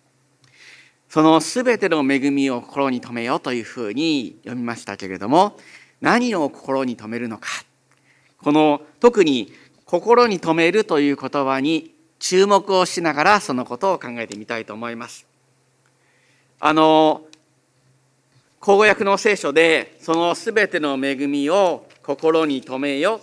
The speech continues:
というふうに訳されている言葉ですが、えー、新海訳で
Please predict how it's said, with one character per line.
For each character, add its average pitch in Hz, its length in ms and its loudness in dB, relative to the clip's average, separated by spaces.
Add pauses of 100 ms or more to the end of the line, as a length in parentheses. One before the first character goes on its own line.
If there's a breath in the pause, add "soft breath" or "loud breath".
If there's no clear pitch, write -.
(100)
と 160 80 0
い 143 160 0
う - 20 -6
ふ 156 240 -6
う 156 60 -2
に 170 400 -4 (280 loud breath)
訳 151 220 -2
さ 196 220 -2
れ 180 140 0
て 143 160 -2
い 131 100 0
る 120 180 -4
言 139 240 -6
葉 139 160 -4
で 117 140 -8
す 113 180 -18
が、 147 360 2 (580 loud breath)
え 139 160 0
ー、 - 20 2
新 262 280 -2
海 247 200 6
訳 147 220 0
で 113 360 -4